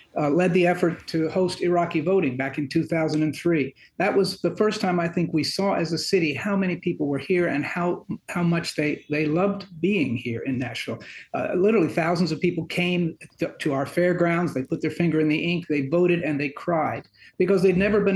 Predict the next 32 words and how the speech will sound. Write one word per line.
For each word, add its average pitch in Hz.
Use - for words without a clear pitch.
able 175
to 165
vote 175
before 135
until 131
they 147
had 139
the -
safety 143
and 143
security 139
of 156
Nashville. 165
Uh, 143
in 170
two 196
thousand 170
and 160
four, 214
we 185
did 185
it 170
again. 170
In 170
two 196
thousand 170
and 156
seven, 196
they 165
sent 165
their 165
representatives 165